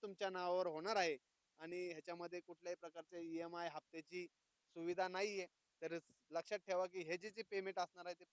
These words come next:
पूर्ण कॅशमध्ये असणार आहे. आणि हे पुणे विमानतळापासून फक्त चार किलोमीटर आणि पुणे रेल्वे स्टेशनपासून पंधरा किलोमीटर अंतरावर लोहगाव सारख्या परिसरामध्ये, अ, रोडपासून मला वाटतं दोनशे तीनशे मीटर अंतरावर एकदम लेक व्ह्यू,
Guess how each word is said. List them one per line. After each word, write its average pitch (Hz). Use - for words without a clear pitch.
पूर्ण 180
कॅशमध्ये 170
असणार 170
आहे. 170
आणि 180
हे 185
पुणे 214
विमानतळापासून 202
फक्त 208
चार 190
किलोमीटर 180
आणि 208
पुणे 226
रेल्वे 190
स्टेशनपासून 165
पंधरा 202
किलोमीटर 185
अंतरावर 170
लोहगाव 175
सारख्या 185
परिसरामध्ये, 170
अ, 156
रोडपासून 202
मला 202
वाटतं 190
दोनशे 185
तीनशे 180
मीटर 175
अंतरावर 175
एकदम 175
लेक 190
व्ह्यू, 196